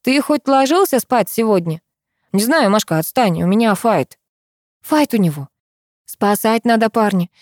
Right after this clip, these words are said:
Сегодня хотя бы вытащить погулять на свежий воздух вместе с детками". Автомобили босса и его жены на месте.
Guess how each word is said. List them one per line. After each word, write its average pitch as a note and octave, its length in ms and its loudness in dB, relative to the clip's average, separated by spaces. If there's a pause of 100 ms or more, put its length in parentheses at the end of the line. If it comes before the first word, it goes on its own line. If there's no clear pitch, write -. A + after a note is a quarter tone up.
(120)
Сегодня B3+ 420 -2
хотя G#3 280 -2
бы G#3 100 2
вытащить A3 420 -2
погулять A3 400 0
на G3+ 80 0
свежий G3 320 0
воздух F3 440 -2
вместе D4+ 400 0
с D4+ 40 -2
детками". F3+ 460 -4 (640)
Автомобили D4 480 0
босса A3 340 0
и E3+ 40 2
его E3+ 180 0
жены A#3+ 480 2 (220)
на B3 180 2
месте. G#3 480 -2